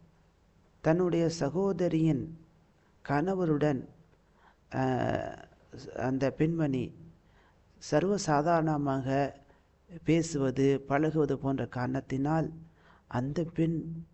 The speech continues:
பாதிக்கப்படுகிறாள். தன்னுடைய சகோதரியினுடைய கணவன் மூலமாக அந்த, அஹ், சகோ-, அதாவது, அஹ், அந்த பெண்ணின் தங்கை அல்லது அக்காவானவங்க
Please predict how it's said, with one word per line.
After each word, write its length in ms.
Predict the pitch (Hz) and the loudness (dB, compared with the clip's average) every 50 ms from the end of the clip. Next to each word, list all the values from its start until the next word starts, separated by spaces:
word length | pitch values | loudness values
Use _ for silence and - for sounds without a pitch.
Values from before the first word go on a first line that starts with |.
| - - - | -8 -4 0
பாதிக்கப்படுகிறாள். 880 | 135 135 135 139 135 - 131 - 123 117 120 113 - 107 104 101 80 - - - _ _ _ _ _ _ | 2 2 2 0 -2 -4 -4 -4 -4 -4 -4 -4 -6 -6 -6 -6 -6 -8 -12 -18 _ _ _ _ _ _
தன்னுடைய 540 | - 113 110 113 117 117 110 113 113 117 113 113 - | -6 -4 -4 -2 -2 -2 -2 -2 -2 -4 -4 -4 -4
சகோதரியினுடைய 1000 | 110 113 120 139 143 143 139 139 123 123 120 117 117 107 110 110 113 110 - - - - - - - _ - | -4 -2 0 2 2 2 2 0 0 -2 -2 -4 -4 -4 -4 -2 -2 -2 -4 -6 -8 -14 -20 -20 -20 _ -4
கணவன் 400 | - 143 147 160 180 180 175 170 | 0 0 2 2 0 0 -2 -2
மூலமாக 800 | 156 151 143 139 135 135 127 127 123 117 127 120 110 - - - - - - - - _ - - - | -2 -2 -2 -2 -2 -2 -2 -2 -2 0 -2 -2 -2 -4 -8 -16 -20 -20 -20 -20 -20 _ -20 -14 -8
அந்த, 640 | - - 131 131 131 123 127 123 117 107 - - - - - - _ _ _ | -4 -2 -2 0 0 0 0 0 2 0 0 -2 -6 -12 -20 -20 _ _ _
அஹ், 380 | - 117 113 113 110 110 110 110 - - | -6 -4 -2 0 0 0 -2 -2 -4 -4
சகோ-, 300 | 120 117 127 131 131 - | -4 -4 -2 -2 -2 -2
அதாவது, 640 | 87 117 120 123 123 120 127 131 139 180 202 220 208 - - - - _ _ _ - | -2 -2 -2 0 0 0 0 -2 -2 -4 -4 -6 -8 -12 -18 -20 -20 _ _ _ -8
அஹ், 580 | - - 120 117 120 117 113 110 107 104 101 - | -4 -2 -2 0 0 0 -2 -2 -2 -2 -4 -6
அந்த 680 | - - - - - 107 131 127 123 123 117 107 107 - - | -8 -10 -10 -8 -4 -4 -2 -2 0 0 0 0 0 -2 -2
பெண்ணின் 520 | 139 131 135 135 135 123 120 - - - _ _ _ | -2 -2 0 0 -2 -2 -4 -6 -10 -14 _ _ _
தங்கை 520 | - 120 120 123 123 117 127 123 123 - - | -6 -6 -4 -4 -4 -2 -2 -4 -4 -4 -6
அல்லது 360 | - 101 117 117 120 113 117 | -6 -6 -4 -2 -2 -2 -2
அக்காவானவங்க 1120 | 104 110 - - - - 120 117 113 113 110 113 113 110 110 113 110 110 113 143 170 175 175 | -2 -4 -6 -8 -8 -4 -4 -2 -2 -2 -4 -4 -4 -4 -4 -4 -6 -4 -4 -4 -4 -4 -6